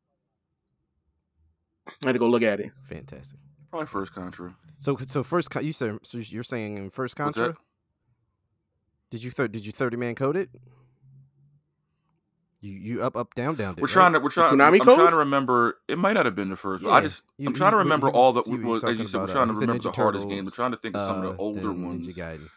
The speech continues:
Speaker 3: Oh, actually, I have a more recent one. What's that? Go ahead. Now I was gonna say,
Speaker 2: Oh, I
Speaker 3: I,
Speaker 2: got
Speaker 3: I,
Speaker 2: one.
Speaker 3: I actually did, I actually did beat the game. Remember Maximo?
Speaker 2: Okay.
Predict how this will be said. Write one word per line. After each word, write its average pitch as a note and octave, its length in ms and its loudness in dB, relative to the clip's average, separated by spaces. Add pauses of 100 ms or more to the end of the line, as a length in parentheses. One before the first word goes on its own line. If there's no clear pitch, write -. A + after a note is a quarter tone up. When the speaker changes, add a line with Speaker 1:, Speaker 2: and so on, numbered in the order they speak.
(300)
Speaker 3:
Oh, C3 100 6
actually, C#3+ 260 6
I B2+ 40 4
have C3 160 2
a A#2 40 -4
more A#2+ 220 0
recent G#2 360 -8
one. F#2+ 200 -10 (720)
What's G#2 140 -10
that? A2+ 160 0 (400)
Go A2 80 -4
ahead. G2+ 180 -2 (2500)
Now B2 140 8
I - 20 10
was C3 100 6
gonna A#2+ 180 0
say, A2+ 240 0
Speaker 2:
Oh, G#2 40 0
I G2 40 -2
Speaker 3:
I, G2+ 60 -2
Speaker 2:
got A2+ 280 6
Speaker 3:
I, B2 100 10
Speaker 2:
one. A#2 120 2
Speaker 3:
I B2+ 40 6
actually C3+ 240 0
did, A#2 340 0
I A2+ 120 6
actually B2+ 220 0
did A2+ 240 -2
beat A#2 200 -4
the A#2+ 60 -6
game. A2+ 180 -4
Remember A2+ 260 -2
Maximo? B2 540 -4
Speaker 2:
Okay. F2+ 180 -12